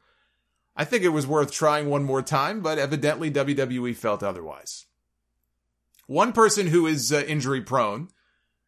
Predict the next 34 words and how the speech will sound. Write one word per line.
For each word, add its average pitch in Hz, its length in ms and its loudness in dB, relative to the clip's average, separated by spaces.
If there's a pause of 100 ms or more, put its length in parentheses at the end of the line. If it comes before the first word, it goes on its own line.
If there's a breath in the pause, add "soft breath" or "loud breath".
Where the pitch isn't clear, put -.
(100)
that 123 160 -4
W 139 220 2
W 135 280 0
E 139 60 -2
will 139 160 0
not 208 320 2
get 135 180 -2
rid 101 160 -6
of, 90 520 -12 (360)
in 110 100 -16
fact, 117 280 -4
they 113 80 -4
just 107 220 -4
re-signed 147 500 0
him, 101 280 -14 (640)
is 113 320 0
Rey 131 220 -2
Mysterio. 165 560 2 (640)
At 110 140 -6
some 190 220 0
point 175 260 -2
during 165 200 0
his 151 180 -2
tag 160 280 0
team 156 180 -2
match 143 240 -2
at - 80 -6
Payback 143 400 0
last 123 260 2
Sunday, 123 440 -2
Mysterio 139 600 -2
tore 147 280 0
his 127 200 -4
triceps. - 840 -2